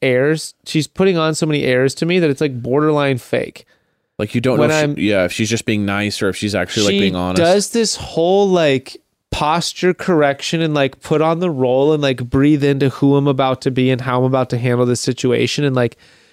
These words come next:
Speaker 1: here's what I want. Here's how I'm gonna go after it. And, like, that's a thing for, like, business or, like, job life.
Speaker 2: Like,
Speaker 1: But,
Speaker 2: sale.
Speaker 1: like,
Speaker 2: Yeah, right.
Speaker 1: this is, like, not that.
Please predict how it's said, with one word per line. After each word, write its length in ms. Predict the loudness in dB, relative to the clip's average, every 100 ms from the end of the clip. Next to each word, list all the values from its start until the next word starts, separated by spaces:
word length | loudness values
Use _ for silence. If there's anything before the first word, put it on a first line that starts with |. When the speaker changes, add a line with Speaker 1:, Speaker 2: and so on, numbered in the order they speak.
| _
Speaker 1:
here's 320 | 0 2 4
what 80 | 2
I 100 | 2
want. 260 | 2 0 -2
Here's 260 | 0 0
how 80 | 2
I'm 100 | 0
gonna 200 | 0 0
go 200 | 0 0
after 420 | 0 -2 -4 -2 0
it. 100 | 0
And, 120 | 0
like, 260 | 0 0 _ _ _ -4
that's 320 | -2 -2 -2
a 60 | -2
thing 260 | -2 -2
for, 140 | 0 2
like, 260 | 0 -2 _ _ _ _ _ _ _
business 800 | -2 -2 -2 -2 -2 -2 -6 -10 -14 _ _ -2
or, 80 | 0
like, 220 | 0 -4 -16
job 640 | -12 -4 -2 0 0 0 -4 -16 _ -6
life. 300 | 0 2 2
Speaker 2:
Like, 100 | 2
Speaker 1:
But, 100 | 0
Speaker 2:
sale. 320 | 2 2 2
Speaker 1:
like, 80 | 0
Speaker 2:
Yeah, 220 | 0 2 2
right. 280 | 0 -2 -6 -18 -14 -2
Speaker 1:
this 240 | -2 0
is, 320 | 2 2 2
like, 240 | 0 0 0
not 480 | 0 2 0 -2 -6 _ _ -6
that. 640 | -4 0 0 0 -4 -6